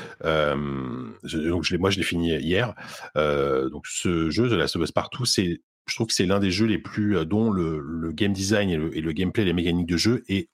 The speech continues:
aussi, au-, autant et intrinsèquement lié à, à la narration et à l'histoire. Euh,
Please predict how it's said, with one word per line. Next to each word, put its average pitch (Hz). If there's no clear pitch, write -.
aussi, -
au-, 92
autant 117
et 87
intrinsèquement 98
lié 107
à, 90
à 87
la 90
narration 87
et 98
à 87
l'histoire. -
Euh, 71